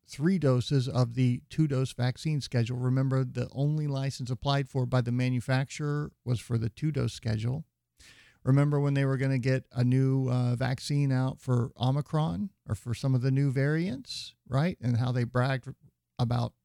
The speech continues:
"Well, I mean, we did this thing in, in seven days or just so many hours," and,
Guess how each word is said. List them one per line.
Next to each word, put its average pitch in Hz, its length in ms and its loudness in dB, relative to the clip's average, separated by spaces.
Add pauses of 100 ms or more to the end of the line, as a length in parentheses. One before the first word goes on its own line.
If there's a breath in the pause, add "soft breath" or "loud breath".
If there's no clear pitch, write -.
(120)
"Well, 117 380 -4
I 107 60 -10
mean, 107 160 -4
we 107 160 -4 (180)
did 110 220 -4
this 104 160 -2
thing 120 260 0
in, 117 360 0
in 117 220 0
seven 104 360 -6
days 123 400 -6
or 69 140 -12 (320)
just - 220 -12
so 110 120 -2
many 123 240 2
hours," 160 640 -6
and, - 180 -20